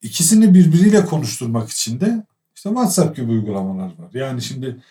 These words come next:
ben seninle iMessage'dan yazışabiliyorum ama Android kullanan birisinde iMessage olmadığı için ona nereden yazacağım? S M S göndereceğim. S M S'te, e, karakter sınırı var.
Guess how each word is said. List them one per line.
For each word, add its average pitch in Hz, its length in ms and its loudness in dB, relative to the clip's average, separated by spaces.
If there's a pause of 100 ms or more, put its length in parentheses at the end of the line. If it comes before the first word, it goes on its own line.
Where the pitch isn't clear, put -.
(440)
ben 143 120 2
seninle 139 600 -4 (240)
iMessage'dan 135 580 -6
yazışabiliyorum 139 800 -4
ama 175 220 0
Android 139 520 -6 (260)
kullanan 127 400 -4
birisinde 127 440 -6
iMessage 127 400 -8
olmadığı 107 360 -4
için 185 320 -8 (180)
ona 147 240 0
nereden 110 340 -4
yazacağım? 117 560 -4
S 190 140 0
M 156 120 2
S - 180 -4
göndereceğim. 95 500 -10 (160)
S 160 140 -2
M 151 140 -2
S'te, 143 320 -10 (280)
e, 117 140 -10
karakter 127 440 -2
sınırı 107 400 -6
var. 101 340 -12